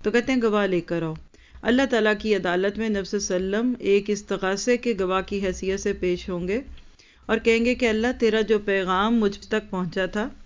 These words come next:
मैंने इनको पहुंचा दिया है, आप ये खुद जिम्मेदार और जवाबदेह हैं।" चुनांचे अपनी ही कौम के खिलाफ गवाही आई ना नबी की। यहाँ नोट कीजिए, अला हाउलै। अला क्या होता है? Against, opposite,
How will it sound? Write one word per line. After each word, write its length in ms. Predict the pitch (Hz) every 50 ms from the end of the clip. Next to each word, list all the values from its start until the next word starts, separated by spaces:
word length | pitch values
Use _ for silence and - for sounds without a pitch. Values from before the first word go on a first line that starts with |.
| -
मैंने 420 | 196 202 208 220 233 247 262 262 240
इनको 280 | 214 214 202 240 254
पहुंचा 540 | 254 254 233 220 214 208 - 190 185 196 214
दिया 280 | 208 214 196 190 180 170
है, 220 | 165 170 156 156 - - - - - - - - - -
आप 140 | 214 208 214
ये 100 | 247 240
खुद 260 | 226 - 254 262 214
जिम्मेदार 560 | - 220 196 196 196 190 175 185 180 185 180
और 120 | 196 185 170
जवाबदेह 600 | 160 175 165 170 165 165 160 160 160 165 160 156
हैं।" 200 | 156 160 - - - - - _ _ _ - - - -
चुनांचे 320 | 247 220 269 285 277 277
अपनी 340 | 254 226 233 - 226 277 294
ही 140 | 285 302 262
कौम 260 | 233 220 185 185 180
के 120 | - 214
खिलाफ 400 | 208 - 220 196 202 214 247 247
गवाही 360 | 214 208 190 190 190 185 196
आई 180 | 190 175 170 180
ना 120 | 202 262
नबी 280 | 311 320 262 175 196 185
की। 240 | - - 175 160 160 - - - - - - -
यहाँ 140 | 196 208 202
नोट 300 | 202 196 196 220 208 214
कीजिए, 220 | 220 220 220 277
अला 500 | 269 - - 202 185 175 185 185 190 214
हाउलै। 520 | 233 220 214 196 180 175 175 170 160 156 - - -
अला 240 | 190 190 196 220
क्या 180 | 226 208 262 240
होता 200 | 214 202 - 190
है? 100 | 180 180 - - - - - - - - - - - -
Against, 460 | 208 202 247 262 262 247 240 - - - - - - - -
opposite, 560 | 233 233 208 - 262 226 262 254 - - -